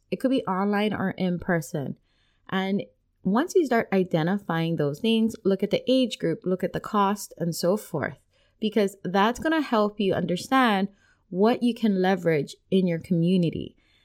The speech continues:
And that's what helps homeschoolers a whole lot. That's helped me, especially with five kids, to homeschool. I've been able to not have to do it all. I don't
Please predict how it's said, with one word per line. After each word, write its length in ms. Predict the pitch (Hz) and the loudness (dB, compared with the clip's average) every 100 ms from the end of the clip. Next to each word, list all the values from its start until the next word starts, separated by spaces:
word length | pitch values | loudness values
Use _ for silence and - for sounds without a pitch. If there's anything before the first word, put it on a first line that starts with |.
| _ _ - | _ _ -4
And 220 | 170 160 | -2 0
that's 380 | 165 - - - | 0 -2 -6 -2
what 160 | 247 | -2
helps 560 | 202 - 330 311 - - - | -2 -6 -2 0 -2 -6 0
homeschoolers 580 | 247 233 196 185 190 180 | 0 2 2 2 0 -2
a 140 | 190 | -2
whole 160 | 190 175 | 0 0
lot. 240 | 151 - | -2 -6
That's 220 | 151 - | -8 -6
helped 240 | - 220 247 | -4 -2 2
me, 500 | 226 240 165 165 - _ | 6 6 4 -4 -8 _
especially 320 | 170 185 196 220 | -4 -2 2 2
with 160 | 208 | 2
five 300 | 214 202 185 | 2 0 -2
kids, 500 | - 269 220 170 - - _ _ _ | 2 4 4 4 0 -12 _ _ _
to 160 | - 226 | 2 4
homeschool. 760 | 202 254 359 - 160 143 - - _ _ _ _ - | 4 0 -2 -4 0 0 -2 -8 _ _ _ _ 0
I've 360 | 190 233 262 | 2 4 4
been 140 | 262 240 | 4 2
able 300 | 202 190 185 | 2 -2 -6
to 420 | - 190 156 - _ _ - | -2 -2 -2 -6 _ _ -2
not 380 | 160 170 175 - | 0 2 0 -6
have 340 | - 120 - | -6 -6 -6
to 80 | - | -10
do 180 | - 147 | -2 0
it 100 | - | 0
all. 360 | 143 - - _ _ _ _ | 0 -2 -4 _ _ _ _
I 160 | - 180 | 2 4
don't 300 | 277 262 - | 6 4 0